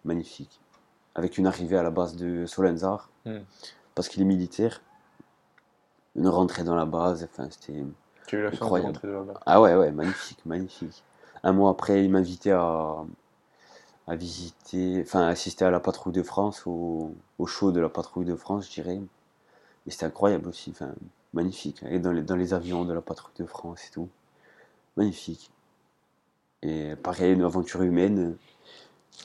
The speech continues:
Speaker 1: incroyable. Et petit à petit, grâce à ces, toutes ces expériences humaines, et notamment mes passages à l'hôpital,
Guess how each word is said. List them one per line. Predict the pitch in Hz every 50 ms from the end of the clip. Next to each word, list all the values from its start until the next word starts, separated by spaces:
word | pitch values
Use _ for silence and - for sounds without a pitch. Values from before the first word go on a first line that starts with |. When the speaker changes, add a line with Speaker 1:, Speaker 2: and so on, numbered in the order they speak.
| - - _ - -
Speaker 1:
incroyable. | 101 - - - 104 95 87 104 120 117 110
Et | 104 95
petit | - - 92 - - - 104
à | 98
petit, | - - - - 92 101 110 113 113 117 113
grâce | 107 - - 92 95 - - 95
à | 90 87
ces, | - - - 85 85 87 85 82 82 80 80 78 -
toutes | - 113 104 - -
ces | - 98 92 92
expériences | 92 - - - 90 87 92 90 90 - -
humaines, | 90 90 92 104 110 107 82 - - - _ -
et | - 95
notamment | 101 101 - - 98 101 107 104
mes | 95 92 90 90
passages | - - 87 - - 90 90 87 87
à | 87 85 85 85
l'hôpital, | 82 87 82 - - - - 90 104 107 101